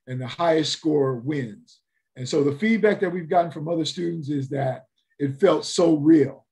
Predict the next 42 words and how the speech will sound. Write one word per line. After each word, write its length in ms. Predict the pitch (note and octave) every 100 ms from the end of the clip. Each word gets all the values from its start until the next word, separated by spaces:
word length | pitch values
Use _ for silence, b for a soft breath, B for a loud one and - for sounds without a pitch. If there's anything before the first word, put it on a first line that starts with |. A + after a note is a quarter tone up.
| -
I 60 |
mean, 200 | B2+ C3
it 140 | C#3 D3
was 180 | C#3
like, 460 | C#3+ C#3+ C3+ C3+ _ _ _ _ _ _
uh, 340 | B2 A#2+ G#2+ - _ -
you 80 | D3+
know, 120 | C#3
something 380 | C3 F3+ D#3+ D3+
that 240 | D3 C#3
you, 320 | E3 D3+ C3+ - _ _
uh, 240 | B2 B2 A2+ C3
you 140 | D3
were 160 | D3 C3+
actually 380 | E3 - D#3 C#3
doing, 300 | D#3+ C#3+ B2
because 280 | C#3 F3
it 100 | F3
is 160 | G#3+ A#3
a 80 | D#3
real 320 | D#3 G3+ F3+
world 260 | E3+ F#3 D3+
scenario 540 | - D3 F#3+ D#3+ B2+
that 160 | B2+ C3
we're 80 |
gonna 200 | C#3 C#3+
present 380 | C3 C3 B2+ D#3
to 60 | C3
you. 160 | A2+ G#2 _ b b
So 120 | -
you 180 | G#3+ A#3
will 240 | A#3+ B3+ B3+
be 140 | C4
challenged. 680 | G#3 A#3+ G#3 G#3 G#3 G3+ -
Just 180 | G#3 G#3
be 80 |
aware 340 | G#3 F3 F#3+ F#3+
that 260 | F3 F3+ E3+
you 80 |
will 200 | F3+ G3
be 140 | G3 G3+
challenged. 680 | - F3+ F3 E3+ E3 D3+